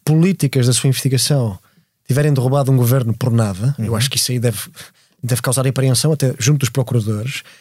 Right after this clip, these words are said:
Speaker 1: mas ao mesmo tempo julgo que é possível ter essa,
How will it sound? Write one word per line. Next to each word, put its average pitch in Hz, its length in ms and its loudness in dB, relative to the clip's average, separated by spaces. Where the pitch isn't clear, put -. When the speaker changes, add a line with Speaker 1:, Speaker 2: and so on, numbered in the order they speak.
Speaker 1:
mas 143 160 2
ao 156 80 4
mesmo 160 320 4
tempo 165 340 0
julgo 147 180 2
que - 80 0
é - 20 -2
possível 127 460 0
ter - 220 -2
essa, 151 280 0